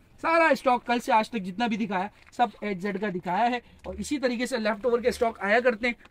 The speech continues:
जिसमें shirt piece भी होती है, जिसमें टू piece, shirt, दुपट्टा, शलवार, कमीज,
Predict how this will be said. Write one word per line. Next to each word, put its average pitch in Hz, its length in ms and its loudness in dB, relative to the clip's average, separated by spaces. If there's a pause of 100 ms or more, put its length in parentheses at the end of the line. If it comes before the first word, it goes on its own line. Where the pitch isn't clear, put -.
(100)
जिसमें 208 300 -4
shirt 254 260 4
piece 233 240 -2
भी 220 100 -4
होती 214 300 0
है, 214 80 6
जिसमें 190 300 -6
टू 247 200 0
piece, 214 260 2
shirt, 233 220 0
दुपट्टा, 202 400 0
शलवार, 220 380 4
कमीज, 214 320 6